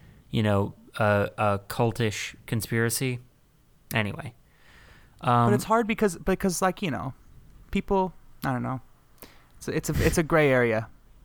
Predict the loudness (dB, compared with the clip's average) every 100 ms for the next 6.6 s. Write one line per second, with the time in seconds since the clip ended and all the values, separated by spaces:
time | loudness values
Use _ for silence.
0 | -20 -20 -20 _ _ -6 4 6 4 2
1 | 0 2 0 0 0 -6 -6 -4 -2 -4
2 | -6 _ -20 -20 -10 -2 2 2 2 -4
3 | -6 -6 -4 0 2 2 0 0 0 0
4 | -2 0 0 0 0 2 2 4 4 4
5 | 2 0 0 2 2 0 2 0 0 -2
6 | -4 0 2 2 0 -6